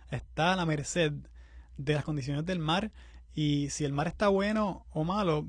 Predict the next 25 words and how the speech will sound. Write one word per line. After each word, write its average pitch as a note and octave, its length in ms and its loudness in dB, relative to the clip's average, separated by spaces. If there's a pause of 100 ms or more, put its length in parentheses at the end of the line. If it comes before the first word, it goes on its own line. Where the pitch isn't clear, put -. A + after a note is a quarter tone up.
(140)
va D3+ 100 -2
a - 20 -2
afectar E3+ 480 -2
su, D#3 680 0
eh, C#3+ 400 -6 (240)
su, C#3+ 500 0
eh, C3 320 -2
fuente D#3+ 540 2
de C#3+ 100 0
ingreso. C#3+ 460 0 (480)
O D3+ 60 -6
sea F3 120 0
que D3 140 2
ya C#3 100 2
tenemos G3 520 2
una E3+ 280 2
gama, E3 520 2
o D3 160 -4
sea, D#3 140 2
un D3 100 2
número F#3 260 4
grande E3+ 280 2
de F3 100 4
pescadores D3+ 560 0
comerciales D#3 680 4